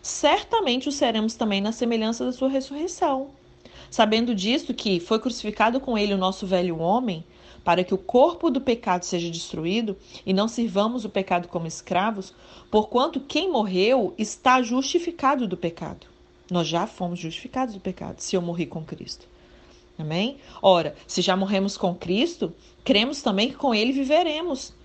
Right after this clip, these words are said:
sabedores de que, havendo Cristo ressuscitado dentre os mortos, ele já não morre. A morte já não tem domínio sobre ele.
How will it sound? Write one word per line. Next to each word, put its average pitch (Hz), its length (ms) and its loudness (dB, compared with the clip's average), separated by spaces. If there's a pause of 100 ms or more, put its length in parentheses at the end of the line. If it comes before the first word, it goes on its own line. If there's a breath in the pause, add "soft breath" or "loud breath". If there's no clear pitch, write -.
(140 loud breath)
sabedores 208 680 2
de 262 100 0
que, 196 340 -4
havendo 226 360 0
Cristo 262 340 0
ressuscitado 220 840 0
dentre 170 280 -6
os 156 100 -10
mortos, 196 480 -2 (260 loud breath)
ele 240 180 2
já 240 180 0
não 440 180 -2
morre. 202 380 4 (400 loud breath)
A 196 120 2
morte 220 380 4
já 233 140 4
não 320 120 -4
tem 370 140 -2
domínio 269 320 0
sobre 202 320 0
ele. 151 240 -6